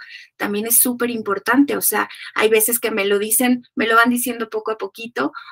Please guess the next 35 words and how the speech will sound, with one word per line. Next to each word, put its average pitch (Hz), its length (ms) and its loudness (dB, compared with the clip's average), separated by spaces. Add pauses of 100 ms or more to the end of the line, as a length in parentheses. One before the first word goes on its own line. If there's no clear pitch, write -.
o 214 160 6
hay 220 140 6
veces 233 300 0
que 202 220 -2
llegan 226 380 2
y 220 80 -4
me 202 120 -4
lo 196 140 -2
sueltan, 233 640 0
¿no? 190 160 -4
Y 247 200 -4
entonces 226 440 -4
es 240 160 2
como 240 360 -4 (840)
sentirse 247 600 2
liberado, 220 640 2
sentirse, 220 840 -4
eh, 190 320 -4
que 214 120 0
pueden 233 580 0
abrir 220 560 2
lo 226 160 -2
que, 208 100 -10
y 208 200 -8
que 208 120 -4
no 269 220 -2
pasa 277 360 0
nada, 233 600 -2
no - 180 -6
pasa 277 300 2
nada 254 340 2
en 247 100 2
el 240 100 2
sentido 220 500 -2
de 220 160 -2